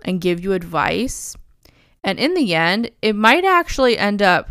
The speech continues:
improving whatever you hire, improving the situation that you hire them for.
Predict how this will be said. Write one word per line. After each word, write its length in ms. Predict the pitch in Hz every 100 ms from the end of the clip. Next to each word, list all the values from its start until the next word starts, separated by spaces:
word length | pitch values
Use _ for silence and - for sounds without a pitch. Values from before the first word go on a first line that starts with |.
| - _ _ _ _ -
improving 920 | 196 185 - 208 214 185 82 - - - - - - _
whatever 440 | 196 180 185 190 196
you 180 | 170 170
hire, 380 | - 160 156 - _ _ 233 277
improving 480 | 190 - 214 220
the 100 | 208
situation 580 | 190 190 - 180 175 185
that 100 | 175
you 120 | 151
hire 300 | 156 151 156
them 180 | - -
for. 340 | - - 60